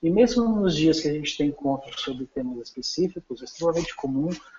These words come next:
virem pessoas interessadas em qualquer outro tema. A gente recebe muito bem, né? A ideia de ter um, dias da semana com temas específicos é só pra ajudar o pessoal que tá perdido a se localizar e falar, "Putz, eu quero aprender tal coisa, na dúvida eu vou naquele dia."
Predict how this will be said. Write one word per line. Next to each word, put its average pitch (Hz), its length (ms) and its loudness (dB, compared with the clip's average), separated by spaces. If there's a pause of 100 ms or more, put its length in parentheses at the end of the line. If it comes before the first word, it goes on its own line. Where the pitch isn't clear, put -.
(360)
virem 147 300 4
pessoas 156 560 4
interessadas 160 440 2
em 165 60 -2
qualquer 156 300 0
outro 165 320 4
tema. 120 280 2 (220)
A 123 40 -2
gente 123 220 -2
recebe 135 320 0
muito 139 240 2
bem, 120 280 -4
né? 123 160 -10
A 120 60 -8
ideia 135 220 6
de 143 100 -6
ter - 100 -2
um, 139 160 -2 (200)
dias 151 380 2
da 143 100 4
semana 131 440 -2
com - 180 -16
temas 131 380 -10
específicos 147 560 -4
é 131 40 -6
só 165 140 2
pra 165 160 2
ajudar 139 500 4 (520)
o - 60 -12
pessoal 139 340 2
que - 80 -10
tá 135 100 4
perdido 131 680 2
a 139 60 -2
se 143 160 -4
localizar 147 560 2
e 156 80 -2
falar, 139 220 4
"Putz, 160 280 2
eu - 60 -16
quero 156 160 0
aprender 156 280 -6
tal 147 120 -2
coisa, 156 300 2
na 160 100 0
dúvida 156 300 0
eu 156 60 -2
vou 165 100 -2
naquele 170 280 0
dia." 131 340 -2